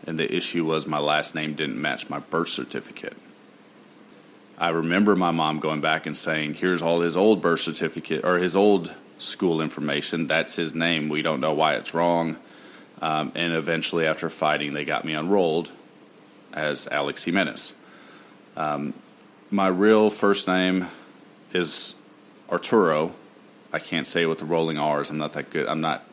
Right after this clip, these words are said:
I'm not that Mexican yet, but we'll get there. I could probably say it if I tried. If I try to roll the R's and say Arturo, that's,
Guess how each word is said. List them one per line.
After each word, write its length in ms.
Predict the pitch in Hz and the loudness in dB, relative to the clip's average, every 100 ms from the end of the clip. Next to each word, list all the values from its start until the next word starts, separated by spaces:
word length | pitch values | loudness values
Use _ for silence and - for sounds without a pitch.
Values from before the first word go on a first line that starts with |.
| - - | -20 -10
I'm 100 | 78 | -6
not 260 | 69 - | -8 -6
that 320 | 80 73 - - | -4 -4 -6 -8
Mexican 440 | 73 - - - | -8 -8 -12 -14
yet, 220 | - 62 - - | -10 -10 -12 -12
but 220 | - 67 - - - | -8 -8 -8 -18 -14
we'll 140 | 80 73 | -10 -8
get 220 | - - | -8 -8
there. 200 | 53 - - - - - - - - | -10 -12 -20 -20 -20 -20 -20 -14 -8
I 80 | 78 | -6
could 140 | 85 | -6
probably 460 | - 73 69 67 65 | -2 -2 -2 -6 -8
say 240 | - 69 | -6 -6
it 80 | 71 | -6
if 100 | 71 | -6
I 60 | 67 | -8
tried. 340 | - 76 71 | -4 -2 -2
If 100 | 67 | -4
I 40 | |
try 180 | 67 76 | -6 -4
to 60 | 73 | -4
roll 200 | 73 73 | -2 -2
the 80 | 71 | -2
R's 280 | 71 73 | -2 -4
and 100 | - | -6
say 120 | - 69 | -8 -8
Arturo, 680 | 78 - 104 90 69 50 - - - - - - - | -8 -2 0 0 -2 -6 -14 -20 -20 -20 -20 -20 -12
that's, 300 | - - - | -8 -8 -10